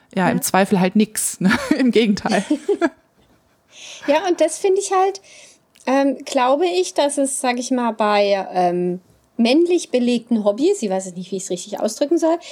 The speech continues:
Speaker 2: dass da weniger gefragt wird, kommt da hinten was bei raus, sage ich jetzt mal, ja.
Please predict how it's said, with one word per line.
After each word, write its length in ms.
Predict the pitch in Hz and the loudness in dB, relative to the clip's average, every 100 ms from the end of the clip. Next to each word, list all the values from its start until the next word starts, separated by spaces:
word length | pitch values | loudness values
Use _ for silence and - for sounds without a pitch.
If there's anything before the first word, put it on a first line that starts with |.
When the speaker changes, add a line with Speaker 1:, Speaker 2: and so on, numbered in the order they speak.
| - | -6
Speaker 2:
dass 180 | 247 240 | -4 0
da 160 | 254 226 | 0 -2
weniger 600 | 208 247 277 349 339 330 | -2 2 4 2 2 0
gefragt 640 | 294 240 - 220 247 269 | -2 -6 -2 0 0 -2
wird, 180 | 294 294 | -4 -2
kommt 300 | - 269 269 | 0 0 0
da 240 | 269 262 247 | 0 0 2
hinten 640 | 247 294 302 302 247 233 | 2 2 2 0 0 2
was 300 | 226 226 - - - | 0 -2 -8 -12 -4
bei 260 | 196 196 | 0 0
raus, 320 | 202 254 294 - | 2 2 2 0
sage 240 | 196 190 | 0 0
ich 100 | 185 | -2
jetzt 220 | - - 190 | -4 -6 -8
mal, 260 | 165 175 | -10 -6
ja. 200 | 180 226 | -2 -2